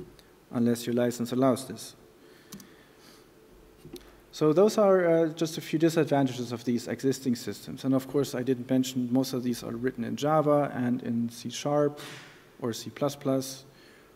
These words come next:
or languages that, uh, like Fortran, cobol,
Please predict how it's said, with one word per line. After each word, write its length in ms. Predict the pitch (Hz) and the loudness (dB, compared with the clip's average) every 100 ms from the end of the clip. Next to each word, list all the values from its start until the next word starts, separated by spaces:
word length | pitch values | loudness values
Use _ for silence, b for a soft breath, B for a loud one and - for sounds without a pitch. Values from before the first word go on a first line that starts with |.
| - - | -14 -2
or 140 | 127 | 2
languages 580 | 135 143 135 135 127 - | 4 4 2 -2 -6 -2
that, 360 | 127 127 120 - | 0 0 -2 -6
uh, 480 | 123 123 120 120 120 120 - - - B B B B B _ - | -4 -2 0 -2 -4 -8 -18 -20 -20 B B B B B _ -14
like 200 | 131 117 | -10 -10
Fortran, 480 | - 127 120 - 117 | -6 -6 -6 -4 -4
cobol, 480 | - 120 117 117 | -2 -4 -2 -4